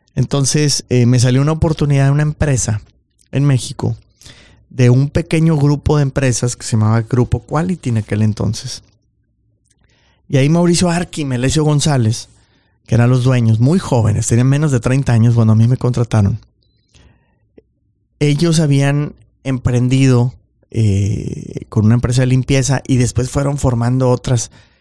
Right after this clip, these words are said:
otras empresas. Yo aprendí muchísimo ahí. Ellos me contrataron para formar una empresa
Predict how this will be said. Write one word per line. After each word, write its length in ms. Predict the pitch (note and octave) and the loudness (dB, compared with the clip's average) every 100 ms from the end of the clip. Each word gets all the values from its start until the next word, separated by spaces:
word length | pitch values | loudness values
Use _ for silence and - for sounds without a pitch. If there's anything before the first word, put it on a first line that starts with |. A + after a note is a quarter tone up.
| _ _ | _ _
otras 320 | - - C3 | -4 -2 0
empresas. 480 | C3 B2+ B2+ A2+ A2+ | 0 0 -2 0 0
Yo 100 | A#2 | 2
aprendí 280 | B2 D3 D3 | 0 2 2
muchísimo 460 | D3+ D3 C#3+ D3 C#3+ | 2 2 0 2 0
ahí. 240 | A#2+ A#2+ _ _ _ _ _ _ _ _ _ | 0 -4 _ _ _ _ _ _ _ _ _
Ellos 260 | D3+ D#3 | 0 2
me 120 | F3+ F3+ | 0 0
contrataron 600 | E3+ E3 D#3 C#3+ D3 D#3 | -2 -4 -4 -2 -2 -2
para 460 | D3 B2+ A#2+ A2+ - _ _ _ _ _ _ _ _ _ _ _ _ | -2 0 2 0 -6 _ _ _ _ _ _ _ _ _ _ _ _
formar 500 | - C#3 C#3 C#3 C#3+ | -2 0 2 2 2
una 140 | D3+ | 0
empresa 640 | D3+ - C#3 B2 C3 B2 | 0 -2 0 0 0 -2